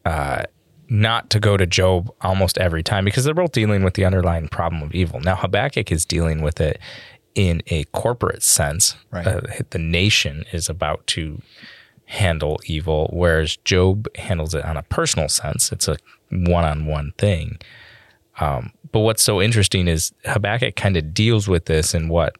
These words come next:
Speaker 1: Habakkuk deals with is the, "We've done wrong." Maybe we don't even realize we've done wrong, but God's judgment is coming. How do we handle God's judgment? How do we handle what feels to, like, feels to us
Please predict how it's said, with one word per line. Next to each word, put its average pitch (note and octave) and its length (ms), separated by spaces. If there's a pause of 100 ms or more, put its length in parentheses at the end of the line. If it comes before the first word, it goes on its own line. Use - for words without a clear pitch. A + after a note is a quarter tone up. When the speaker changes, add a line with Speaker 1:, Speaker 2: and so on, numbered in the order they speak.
(140)
Speaker 1:
Habakkuk F2+ 480
deals F2 280
with D2 220
is D#2 380
the, C#2+ 420 (920)
"We've A2+ 500
done F2 340
wrong." F2 400
Maybe G2+ 240
we G2 120
don't F#2 200
even D#2 320
realize F#2 500
we've D2 200
done C#2+ 260
wrong, C#2 380 (580)
but E2 300
God's F#2+ 320
judgment F#2 400
is D2+ 120
coming. F2 360
How A2 180
do A#2 80
we A2+ 100
handle F#2 320
God's E2 280
judgment? E2+ 400
How - 120
do A#2 60
we A2 140
handle F#2 360
what E2+ 280
feels C3+ 500
to, - 280 (120)
like, G#2 320 (540)
feels D#3+ 320
to - 120 (120)
us G#2 360